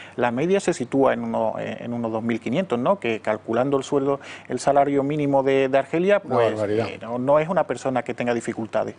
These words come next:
Speaker 2: ¿Siguen llegando menores en estas oleadas de inmigración ilegal?
Speaker 1: Siguen llegando menores y, y siguen llegando menores y ta-, y también siguen llegando ahora, mm,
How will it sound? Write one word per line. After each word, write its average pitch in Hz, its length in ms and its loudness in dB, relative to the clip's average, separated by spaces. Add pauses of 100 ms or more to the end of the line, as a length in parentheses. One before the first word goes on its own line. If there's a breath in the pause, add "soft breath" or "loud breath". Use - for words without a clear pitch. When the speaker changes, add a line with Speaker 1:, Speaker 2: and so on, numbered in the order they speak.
(100)
Speaker 2:
¿Siguen 208 440 2
llegando 156 680 4
menores 117 600 2
en 123 80 -2
estas 104 580 -2
oleadas 98 640 2
de 90 300 0
inmigración 98 520 -6
ilegal? 101 300 -4 (200)
Speaker 1:
Siguen 165 320 0
llegando 175 320 0
menores 170 460 0 (140)
y, 123 580 2
y 117 220 0
siguen 160 280 2
llegando 165 280 2
menores 170 440 0
y 127 60 -4
ta-, 107 300 -4
y 107 140 -8
también 117 360 -4
siguen 165 320 0 (420 loud breath)
llegando 151 680 2
ahora, 147 480 2 (300)
mm, 120 340 -2